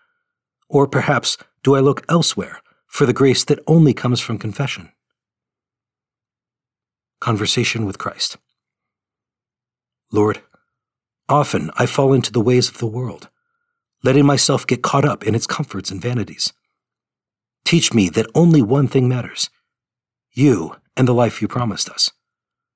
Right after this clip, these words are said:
Help me to use this Advent to prepare for your coming by detaching myself from the ways of the world and by being an example of Christian living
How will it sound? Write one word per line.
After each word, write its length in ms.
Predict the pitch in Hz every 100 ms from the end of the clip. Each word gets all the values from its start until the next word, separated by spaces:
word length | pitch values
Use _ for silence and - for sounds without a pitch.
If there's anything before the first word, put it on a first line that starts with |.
| _ _ _ _ _ _ -
Help 180 | 147 147
me 80 | 160
to 140 | 143
use 260 | 117 151 -
this 180 | 123 -
Advent 420 | 135 127 - - _ _ -
to 100 | 151
prepare 340 | 143 131 151 143
for 140 | 135
your 140 | 107
coming 360 | 107 135 117 - _ _ _ _ _ _
by 140 | 131 123
detaching 500 | 143 - 160 143 101
myself 380 | 90 - 92
from 220 | - 117 113
the 60 |
ways 280 | 113 127 117
of 100 | 107
the 80 | 113
world 400 | 135 113 - - _ _ _ _ _
and 140 | 120 117
by 100 | 117
being 240 | 131 139
an 140 | 127 120
example 420 | - 143 - 92
of 80 | -
Christian 420 | - 123 - 113
living 300 | 135 98